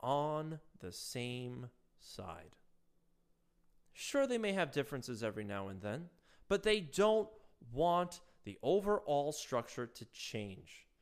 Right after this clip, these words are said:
They want people in the middle. They want people at each other's throats. Because it makes for a good story. It makes for ratings.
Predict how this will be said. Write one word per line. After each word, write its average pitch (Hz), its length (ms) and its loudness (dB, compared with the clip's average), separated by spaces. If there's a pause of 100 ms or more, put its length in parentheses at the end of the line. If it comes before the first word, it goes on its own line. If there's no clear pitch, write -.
(260)
They 117 120 0
want 139 460 -2
people 156 500 -6
in 127 220 -6
the 123 80 -4
middle. 110 360 -2
They 101 160 -4
want 117 440 -2
people 135 420 -6
at 101 220 -6
each 113 200 -12
other's 95 320 -6
throats. - 520 -8 (1500)
Because 170 320 -2
it - 120 -10
makes 180 280 -4
for 170 220 -4
a 165 40 -2
good 160 240 -8
story. 151 540 -6 (760)
It 180 160 -2
makes 202 260 -2
for 190 160 -4
ratings. 151 720 -8